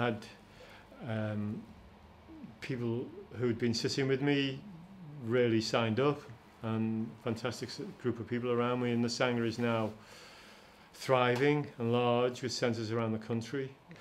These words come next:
So the Sangha is the community of people that come together to train, and they can support each other, uh, you know, in good times and bad times. So it acts as a, a refuge. So that's the other thing about the practice. It acts as a refuge.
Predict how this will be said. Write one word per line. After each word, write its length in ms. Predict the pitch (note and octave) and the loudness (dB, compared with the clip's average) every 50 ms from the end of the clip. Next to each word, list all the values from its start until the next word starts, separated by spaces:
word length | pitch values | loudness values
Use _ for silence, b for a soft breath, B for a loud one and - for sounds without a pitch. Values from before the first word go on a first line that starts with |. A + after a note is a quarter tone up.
| B B | B B
So 140 | - - C3+ | -6 -2 0
the 40 | C3 | 0
Sangha 300 | - - F3+ F3+ F3 E3+ | 4 6 8 8 8 8
is 140 | D#3 C#3 C#3+ | 6 6 4
the 80 | C#3+ | 0
community 560 | C#3+ - C3+ C#3+ C#3+ C#3+ C3 - - B2+ B2 | 0 0 2 4 4 4 4 2 2 2 2
of 100 | A#2+ A2+ | 2 0
people 240 | - - C#3 C3+ C#3 | 0 -2 -2 -2 -2
that 140 | B2+ B2 A#2+ | -4 -6 -4
come 160 | - C#3 C3 | -2 -2 -2
together 380 | A#2 - B2 A2 C3 C3 B2 A#2+ | -2 -2 0 2 2 2 2 0
to 120 | - - A2 | -4 -6 -8
train, 400 | - - - C3 C3+ C3+ C3 C3 | -4 0 2 4 4 4 2 2
and 120 | C3+ D3+ | 4 6
they 100 | F3 F3+ | 6 6
can 180 | F3 F3+ E3 C#3+ | 6 4 2 0
support 480 | - D#3 A#2+ - D#3 D#3 E3 D#3+ E3 | 0 0 0 2 4 4 4 4 4
each 200 | F3+ E3 - - | 0 -2 0 0
other, 200 | D3+ C3+ B2 A2 - B B B B B B B B B B B - - | 0 2 0 0 -2 B B B B B B B B B B B -8 -4
uh, 40 | A#2+ A#2+ - F3+ | -2 -2 -2 0
you 60 | C#3+ | 0
know, 100 | C#3 A#2+ | 0 0
in 100 | A2 G#2+ | 0 0
good 180 | A2 C3+ B2 A#2+ | 0 -2 -2 -2
times 340 | - C3 B2 A#2 A#2 A2+ A2+ | -2 -2 0 0 0 0 -2
and 120 | A#2 G#2+ | -2 0
bad 180 | A2+ A2+ A2+ A2+ | 0 0 -2 -2
times. 400 | - - A#2 A2+ A2+ A2+ A2 - | -4 -4 -4 -2 -2 -4 -4 0
So 140 | - C3+ C3 | 2 2 2
it 100 | C3+ D3+ | 4 4
acts 300 | D3+ D3 D3 - - C#3+ | 4 4 2 0 -2 -4
as 140 | B2 A2+ | -2 0
a, 140 | B2+ A#2+ A#2 A#2 B B B B - | 0 0 0 -2 B B B B -4
a 80 | B2+ B2+ | 0 4
refuge. 680 | C#3 D3 D3+ D3 - C#3 B2 A#2+ A#2 A2+ A2+ - - - | 6 6 6 4 2 0 2 2 2 2 0 -4 -8 -8
So 140 | - C3+ C3+ | -2 0 4
that's 240 | C#3+ D3 C#3+ - - | 4 4 4 2 0
the 120 | C#3+ C#3 | 2 4
other 140 | D3 D3+ D#3 | 6 6 6
thing 240 | - - C3 B2+ B2+ | 6 4 2 0 2
about 240 | B2 A#2 A2+ A2+ - | 2 2 0 0 -2
the 80 | B2 | -6
practice. 460 | A2+ - B2 A2 - - B2+ A2+ - | -2 0 0 0 0 -2 -4 -4 -4
It 80 | B2+ - | -2 -4
acts 220 | B2+ A2+ - - | -4 -4 -4 -4
as 120 | C#3 A#2+ A2+ | -4 -4 -2
a 60 | B2 | -2
refuge. 640 | A#2 A#2+ A#2+ A#2+ - - B2 A#2 A#2 A2+ A2 - - | -2 -2 -2 -2 -4 -2 -2 0 0 0 -2 -4 -8